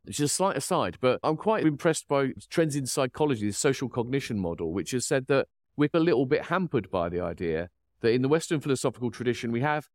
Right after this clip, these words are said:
thought of reason as being paradigmatically something an individual does alone in their own head.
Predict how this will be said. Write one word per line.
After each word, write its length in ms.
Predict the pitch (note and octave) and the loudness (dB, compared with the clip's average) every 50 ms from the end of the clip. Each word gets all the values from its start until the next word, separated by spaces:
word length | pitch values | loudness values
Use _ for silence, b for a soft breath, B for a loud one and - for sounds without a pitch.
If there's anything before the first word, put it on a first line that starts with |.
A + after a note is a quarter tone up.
| _ _ _ | _ _ _
thought 300 | - G3 G#3 G#3+ - - | 0 2 2 2 0 -2
of 140 | D#3 B2 A#2 | -2 0 2
reason 360 | A2+ G#2+ G2 F#2 - F#2 F#2 | 2 2 2 2 -2 -4 -4
as 160 | F#2+ G2+ G2+ | -4 -4 -4
being 300 | F#2 - B2+ B2 B2 A#2 | 0 2 2 2 2 0
paradigmatically 840 | - - - F3 E3 D#3+ D#3 D#3 C#3 C#3+ D3 D3 - A#2 - G#2+ G2+ | -2 -4 -2 -2 0 0 0 0 0 0 0 -2 -4 -6 -6 -4 -4
something 320 | - - C3+ A#2+ - B2 A2+ | -2 -2 -4 -4 -2 -2 -2
an 80 | A2+ | 0
individual 520 | B2 C3+ C3 A#2+ A#2+ B2+ A#2 - A#2 A2 G#2 | 0 0 -2 0 -2 -2 -2 -2 -4 -4 0
does 200 | - A2 G#2+ G2 | 0 0 0 0
alone 500 | G#2+ G#2+ A2 G#2 F#2 E2 D#2 D2+ C#2+ - - | 0 0 0 2 0 0 -2 -4 -8 -8 -6
in 180 | D#2 G#2 G#2 | -4 -2 0
their 160 | G#2 G2 G2+ | 0 2 2
own 160 | G2 F#2+ G2 F#2+ | 2 2 0 -2
head. 400 | F2+ A#2+ A2+ F#2+ C#2+ - - | -2 -2 -2 -2 -2 -4 -6